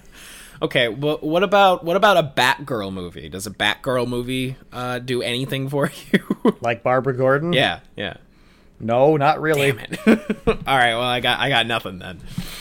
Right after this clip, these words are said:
Speaker 1: I guess you're just stuck in your
Speaker 2: Green
Speaker 1: misery.
Speaker 2: Lantern, preferably Hal Jordan, but at this point, I'll take one of the tertiary guys.
Speaker 1: Mm, mm-hmm.
Speaker 2: All, all I needed. I don't know why it's so complicated. It doesn't seem like it would have to be. And I don't ask for that many things. But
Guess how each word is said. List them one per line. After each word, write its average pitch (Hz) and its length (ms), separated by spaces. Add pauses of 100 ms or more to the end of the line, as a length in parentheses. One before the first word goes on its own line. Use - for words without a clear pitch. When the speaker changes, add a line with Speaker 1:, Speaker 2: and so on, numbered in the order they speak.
(180)
Speaker 1:
I 120 60
guess 131 200
you're 127 80
just 120 220
stuck - 360
in 101 200
your 101 140
Speaker 2:
Green 156 180
Speaker 1:
misery. 190 160
Speaker 2:
Lantern, 156 420
preferably 202 760
Hal 180 260
Jordan, 143 640 (260)
but 135 140
at 127 80
this 170 180
point, - 300
I'll 143 100
take 180 320
one 160 160
of 156 60
the 139 80
tertiary 123 600
guys. 95 440 (1200)
Speaker 1:
Mm, 92 320 (160)
mm-hmm. 92 300
Speaker 2:
All, 170 260
all 160 220
I 190 80
needed. 147 420
I 139 120
don't 175 180
know 165 120
why 165 160
it's 156 120
so 156 80
complicated. 123 640 (160)
It 139 60
doesn't 185 220
seem 180 140
like 156 140
it 143 60
would 143 100
have 147 240
to 147 80
be. 110 240 (540)
And 139 100
I 147 100
don't 185 180
ask 170 220
for 180 100
that 160 120
many 156 240
things. 147 320
But 147 160